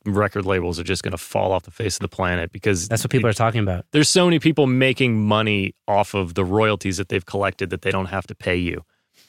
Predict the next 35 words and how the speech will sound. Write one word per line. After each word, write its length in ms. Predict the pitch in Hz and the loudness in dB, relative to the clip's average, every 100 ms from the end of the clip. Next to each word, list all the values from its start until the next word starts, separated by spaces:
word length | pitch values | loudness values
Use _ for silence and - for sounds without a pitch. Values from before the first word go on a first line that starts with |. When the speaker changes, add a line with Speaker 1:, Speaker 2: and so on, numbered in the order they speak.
| _ | _
Speaker 1:
you 140 | - 90 | -4 -2
know? 200 | 90 90 _ _ - | -2 -6 _ _ 0
Speaker 2:
Yeah. 280 | 123 113 95 | 2 4 2
Speaker 1:
Uh, 80 | |
nobody 340 | 95 131 117 110 | 2 2 4 2
owes 140 | 98 | 2
me 120 | 104 | 0
any 120 | 98 85 | -2 -4
royalties, 400 | 82 80 92 87 | -6 -6 -10 -6
but 240 | 98 87 - - - - 175 | -4 -4 -6 -12 -14 -4 -4
<laughs> 420 | - 208 - - | -2 -4 -4 2
Speaker 2:
Right. 300 | 135 123 - - | 4 4 0 2
Speaker 1:
there, 160 | 143 | 2
yeah, 220 | 160 147 | 4 4
there's, 180 | 156 165 | 4 2
there's, 440 | 135 160 143 - - _ _ _ | 2 2 2 -2 -10 _ _ _
there's 140 | 151 156 | 2 4
a 40 | |
lot 220 | 185 190 | 4 2
of, 220 | 175 117 - | 0 -4 -4
there's 160 | 156 | 0
a 40 | 147 | 2
lot 140 | 180 | 2
of 80 | 160 | 2
problems 400 | 147 139 127 107 | 2 2 2 0
in, 320 | 110 104 95 - _ _ | -2 -2 -4 -10 _ _
you 160 | 127 113 | -2 0
know, 120 | 107 | 0
in 360 | 120 123 110 - | -2 -2 -2 -2
any, 420 | 120 113 104 - | -2 0 0 -2
any 300 | 120 113 101 | -2 0 0
industry. 420 | 95 90 - 95 | -2 -4 -2 -2
I, 120 | 92 92 | -2 -4
I 140 | 107 101 | -8 -6
just, 240 | 92 - | -6 -8